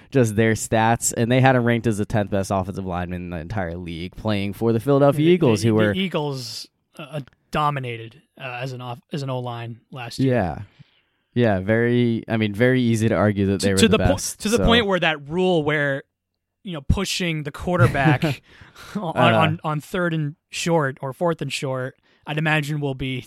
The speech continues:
Speaker 2: <laughs> taken away. <laughs>
Speaker 1: Yeah, I th-, I think so. I think that's definitely gonna come up at least at the owners' meetings next week. Um, but yeah,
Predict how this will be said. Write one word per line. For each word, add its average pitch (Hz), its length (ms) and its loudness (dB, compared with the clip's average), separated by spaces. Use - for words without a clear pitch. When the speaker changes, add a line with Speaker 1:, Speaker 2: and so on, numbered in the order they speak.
Speaker 2:
<laughs> - 140 -20
taken 160 300 -4
away. 123 420 -6
<laughs> 202 60 -8
Speaker 1:
Yeah, 104 500 0
I 110 120 4
th-, - 140 -4
I 139 180 4
think 104 320 -2
so. 90 240 0
I 98 120 2
think 110 180 -2
that's 104 200 -2
definitely 101 300 -2
gonna 95 120 -6
come 98 280 -6
up 90 180 -4
at 85 140 -4
least 95 280 -8
at 87 120 -6
the 92 160 -4
owners' 87 300 -6
meetings 92 400 -8
next 92 280 -10
week. 117 500 -2
Um, 92 420 -6
but 107 300 0
yeah, 101 240 -2